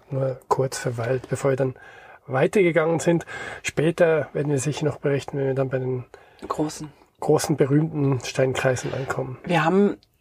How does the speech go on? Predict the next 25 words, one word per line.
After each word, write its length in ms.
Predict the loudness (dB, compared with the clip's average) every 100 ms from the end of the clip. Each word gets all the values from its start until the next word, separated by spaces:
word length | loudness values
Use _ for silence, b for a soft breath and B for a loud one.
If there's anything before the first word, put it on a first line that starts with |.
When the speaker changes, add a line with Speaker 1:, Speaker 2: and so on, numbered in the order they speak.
| _ _ _ _ _
Speaker 2:
das 140 | 0
ist 80 | 2
auch 140 | 4 2
so 120 | 0
ein 80 | -2
spannendes 520 | -2 0 0 0 -2
Thema, 280 | -2 0 0
finde 200 | -2 -6
ich. 80 | -4
Wenn 80 | -2
man 160 | 0
so 100 | 2
an 140 | 0 0
England, 420 | -2 0 0 0
Schottland 440 | -2 -4 -2 -2
und 100 | -2
so 80 | -2
weiter 200 | -2 -2
denkt, 240 | -2 -2 -2
denkt 160 | -4
man 140 | -2 -4
sofort 440 | -4 2 2 2
an 140 | -2 -2
diese 200 | -6 -6
Steinkreise. 840 | -4 -2 -2 -2 0 0 -2 -6